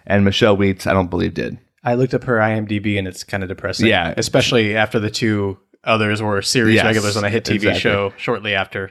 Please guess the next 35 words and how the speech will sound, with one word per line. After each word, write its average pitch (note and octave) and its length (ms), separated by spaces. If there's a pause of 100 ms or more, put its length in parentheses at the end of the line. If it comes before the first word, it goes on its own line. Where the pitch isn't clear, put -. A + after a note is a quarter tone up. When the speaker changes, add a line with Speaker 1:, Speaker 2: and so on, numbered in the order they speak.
Speaker 1:
But, B3 200
you A3+ 80
know, G3 120
maybe F3+ 240
she F#3 140
played E3+ 240
Ronette D3+ 360
and C3+ 120
went C3+ 140
on C#3+ 200
to C#3 100
do C#3 560 (320)
things, D3 280
and D3 100
she's C#3 160
very C#3+ 180
happy. C#3+ 380
I G2 80
don't A#2+ 120
know. G#2+ 180 (300)
But F2 200
Speaker 2:
So C#3 240
these D#3+ 260
three E3 160
who C3+ 120
we're C3+ 100
gonna B2 140
get A2 140
very A#2 340
familiar A2+ 420
with G#2+ 300
in, G2 420 (100)
in G2 440 (320)
these G2+ 160
credits, - 680